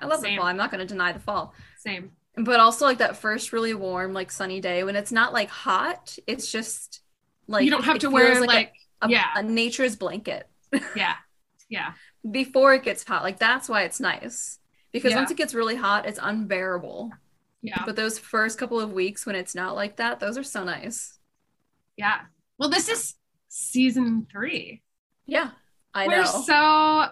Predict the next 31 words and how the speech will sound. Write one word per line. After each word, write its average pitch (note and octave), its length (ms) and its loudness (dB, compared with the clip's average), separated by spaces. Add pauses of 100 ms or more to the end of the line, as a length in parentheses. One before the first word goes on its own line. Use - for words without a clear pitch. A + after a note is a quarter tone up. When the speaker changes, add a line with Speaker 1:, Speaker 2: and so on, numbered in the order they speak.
Speaker 2:
we're, C4+ 420 6
we're C4 200 4
so B3+ 220 0
excited F3+ 580 -4
for G3+ 80 -8
this F#3+ 360 -6
because A3 460 -6
I A3 60 -6
feel A3+ 180 -4
like B3 180 -2
we've E4 280 2
grown G3+ 640 -2 (440)
as A#3 140 -8
a - 20 -8
podcast. - 920 -14 (800)
Speaker 1:
I C#4+ 120 0
think C#4+ 340 -4
as A#3 160 4
a A#3 60 0
podcast A#3+ 640 -2
and C4+ 360 -2
as G3+ 140 -2
a G#3 60 -8
people. F#3+ 420 -10 (260)
Speaker 2:
As B3+ 200 0
a C4 80 2
people. G#3 560 -6 (840)
Our B3+ 140 6
friendship A3+ 640 0
has C4 200 -8
grown. A3+ 720 -2